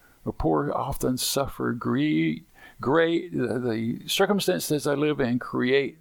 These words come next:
spiritual poverty for them. So we begin there in this awesome sermon that's gonna capture our hearts, and it's going to demand things from our hearts we don't know that we're capable of.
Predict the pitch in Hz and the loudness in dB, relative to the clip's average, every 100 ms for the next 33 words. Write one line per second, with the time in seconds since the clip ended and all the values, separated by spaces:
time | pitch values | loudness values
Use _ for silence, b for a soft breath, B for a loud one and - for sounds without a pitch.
0 | - - - 123 120 113 - - 104 104 | -10 -8 -4 0 0 -2 -8 -6 -6 -6
1 | - 113 104 - 127 117 - 113 - _ | -4 -4 -6 -4 -4 -4 -8 -16 -18 _
2 | _ _ _ _ _ b b b b b | _ _ _ _ _ b b b b b
3 | b b b b b _ _ _ _ _ | b b b b b _ _ _ _ _
4 | _ _ - 151 165 190 175 214 208 165 | _ _ 2 2 4 0 0 2 2 2
5 | 185 175 147 - 143 151 - - - 170 | 2 2 2 2 0 0 0 0 0 0
6 | 175 160 - - 160 156 131 123 123 b | 0 0 0 0 0 0 0 0 -4 b
7 | b b 131 - 151 139 - - 170 - | b b -2 0 0 0 -2 -2 -2 0
8 | 175 139 127 - 160 160 - - - b | 0 2 0 2 2 2 0 -8 -12 b
9 | b - 123 151 - 143 131 127 131 135 | b 0 0 0 0 0 2 2 2 0
10 | 151 156 147 135 - 123 113 - 156 - | 0 0 0 0 2 2 2 0 -4 -2
11 | 131 127 123 120 131 139 123 117 104 - | -4 -2 -2 0 0 0 -2 -4 -6 -4
12 | 160 139 110 104 104 98 107 | -4 -4 -4 -4 -4 -6 -6